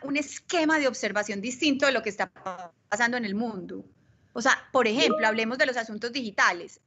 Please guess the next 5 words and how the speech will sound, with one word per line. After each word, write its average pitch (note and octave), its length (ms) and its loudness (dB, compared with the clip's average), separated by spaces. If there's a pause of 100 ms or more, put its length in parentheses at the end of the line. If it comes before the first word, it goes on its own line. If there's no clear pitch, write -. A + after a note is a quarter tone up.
(140)
¿Son D4+ 240 0
importantes? D#4+ 760 -4
Absolutamente C4 880 -4
importantes. A#3+ 680 -4 (340)
¿Relevantes? C4 1000 2